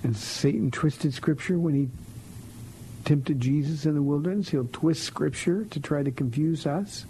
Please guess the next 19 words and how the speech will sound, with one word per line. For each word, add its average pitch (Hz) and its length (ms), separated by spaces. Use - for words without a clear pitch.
He 147 100
wants 135 400
us 180 160
to 160 140
live 143 400
condemned 131 680
lives 139 480
instead 135 300
of 120 60
victorious 120 720
lives. 156 480
And 131 140
the 151 60
truth 160 260
of 160 100
the 165 60
matter 180 380
is 151 260
that - 200